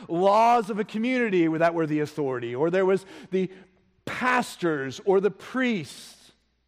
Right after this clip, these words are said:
But the fact is, we live in a day where the ultimate authority for human beings is what they feel or what they think.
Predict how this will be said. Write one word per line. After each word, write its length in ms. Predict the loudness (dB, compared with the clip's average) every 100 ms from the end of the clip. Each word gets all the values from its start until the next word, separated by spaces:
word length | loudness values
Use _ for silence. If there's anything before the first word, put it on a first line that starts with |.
| _ _ _ _ -14 -4
But 120 | -2
the 100 | -2
fact 400 | 0 2 2 2
is, 260 | 2 2
we 200 | -2 -4
live 320 | 0 2 2 0
in 100 | -2
a 60 |
day 340 | 0 0 0 0
where 160 | 0
the 140 | 0 0
ultimate 440 | 0 0 -4 -2
authority 560 | -2 -2 0 2 2 0
for 200 | -4 -6
human 360 | -4 -4 -2 -2
beings 400 | -2 -2 -2 0
is 280 | 0 0 -8 -14 0
what 220 | 0 2
they 180 | 0 0
feel 720 | -4 -2 2 4 4 4 2 -4 0
or 120 | 2
what 180 | 2 2
they 140 | 0
think. 420 | 0 -4 -4 -8